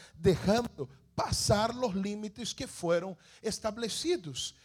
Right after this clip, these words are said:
Yo les quiero leer aquí rápidamente. Yo voy a hacer una lectura un poquito larga,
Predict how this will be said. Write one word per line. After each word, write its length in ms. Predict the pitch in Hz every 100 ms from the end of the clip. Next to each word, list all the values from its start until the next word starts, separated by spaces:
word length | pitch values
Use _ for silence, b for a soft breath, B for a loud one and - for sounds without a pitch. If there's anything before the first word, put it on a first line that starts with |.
| B
Yo 120 | - 359
les 240 | 349 -
quiero 300 | - 196 170
leer 300 | 147 151 151
aquí 260 | 143 143 160
rápidamente. 1000 | 151 226 220 160 131 139 208 156 - - B B B
Yo 120 | 214
voy 220 | 208 294
a 80 | 294
hacer 480 | 202 - 185 180 165 -
una 240 | 175 165
lectura 520 | 160 151 - 214 196
un 160 | 156 160
poquito 540 | 170 - - 185 -
larga, 640 | 143 160 185 156 - 135